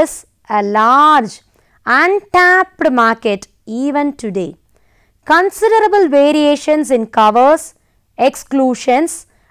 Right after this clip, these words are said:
and newer add-on covers have been introduced. They have introduced so many policies. Today, more than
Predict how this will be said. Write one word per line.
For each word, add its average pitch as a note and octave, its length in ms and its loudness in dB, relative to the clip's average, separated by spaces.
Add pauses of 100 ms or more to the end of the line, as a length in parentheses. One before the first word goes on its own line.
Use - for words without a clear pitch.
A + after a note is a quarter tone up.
(120)
and A#3+ 320 0
newer F4 500 4 (180)
add-on B3+ 560 2
covers A#3 600 0 (260)
have A3+ 280 0
been D#4 280 -2
introduced. G3 580 -8 (280)
They A3 80 -2
have A3+ 160 0
introduced E4+ 520 -2
so F4+ 500 2
many E4+ 240 0
policies. A3+ 760 -2 (840)
Today, D4+ 540 2 (240)
more D#4+ 420 4
than B3+ 360 -2